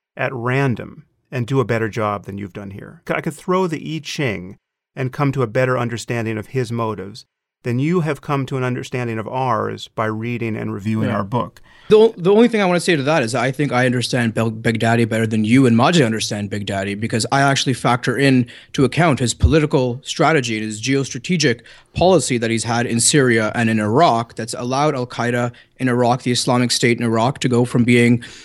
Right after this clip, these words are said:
Speaker 2: a ragtag group of rebels that was decimated in twenty eleven to be this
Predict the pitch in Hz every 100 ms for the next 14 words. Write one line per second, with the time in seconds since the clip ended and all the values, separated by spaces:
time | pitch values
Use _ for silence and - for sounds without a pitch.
0 | - 120 120 131 151 151 127 120 127 123
1 | - 123 113 113 113 120 123 107 120 110
2 | 127 - 123 117 113 113 - 120 117 160
3 | 147 131 123 117 127 123 120 120